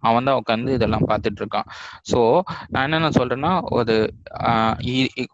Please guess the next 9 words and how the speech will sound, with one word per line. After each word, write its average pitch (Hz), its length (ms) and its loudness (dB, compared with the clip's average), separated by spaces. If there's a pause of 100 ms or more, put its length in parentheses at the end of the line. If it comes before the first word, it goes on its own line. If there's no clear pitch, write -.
(120)
குறைஞ்ச 165 220 2 (100)
டைம்ல 175 220 2
வைரல் 127 300 2
ஆகுதுன்னா, 107 500 2 (280)
நான் 120 460 4
ரிப்போர்ட் 165 420 2
பண்றதை 147 440 2
விட 143 260 4
they 151 240 2